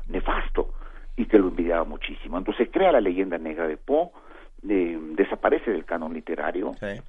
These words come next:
Speaker 1: Eh, F O Matthiessen, que fue el gran, el gran crítico americano, de, cuya, cuya obra, digamos, se funda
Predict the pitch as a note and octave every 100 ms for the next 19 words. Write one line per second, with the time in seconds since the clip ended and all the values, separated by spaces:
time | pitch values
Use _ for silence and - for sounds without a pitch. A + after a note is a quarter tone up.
0 | - - F#2+ E2+ E2 E2+ G#2+ C#3+ A#2+ G2+
1 | E2 A#2 B2+ - C#3+ - F2 F2 D#2+ E2+
2 | E2 E2 D#2 E2+ E2+ E2 - - - -
3 | F2 - - - A2 A#2+ - - - -
4 | - G2 F2+ - - F#2 F2+ - E2+ E2+
5 | G2 G2+ D#2 F#2 F#2+ - - F2+ E2+